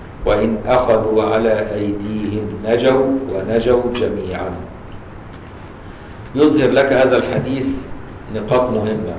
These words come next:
وهو تشبيه نبوي شريف، وكأن الناس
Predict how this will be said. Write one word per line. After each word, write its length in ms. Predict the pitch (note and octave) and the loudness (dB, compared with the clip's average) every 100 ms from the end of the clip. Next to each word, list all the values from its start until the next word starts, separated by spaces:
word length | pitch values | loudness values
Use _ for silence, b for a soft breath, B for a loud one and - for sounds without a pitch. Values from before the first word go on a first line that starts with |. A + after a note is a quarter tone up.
| - | -6
وهو 160 | F#2+ G2 | -2 0
تشبيه 500 | - - A2 B2 A#2 | 0 0 -2 -2 -2
نبوي 340 | A#2+ A2+ G#2+ - - - | 0 2 2 2 -4 -4
شريف، 380 | C3+ A#2 A#2+ A2+ - - - - - - - - - - - - - - | -2 0 2 0 -2 -6 -10 -12 -16 -14 -14 -14 -14 -16 -12 -12 -12 0
وكأن 540 | A#2+ A#2+ A#2+ D3 D3 B2+ | 4 6 6 6 4 0
الناس 580 | B2 B2+ D3+ D3 - | 0 2 4 4 2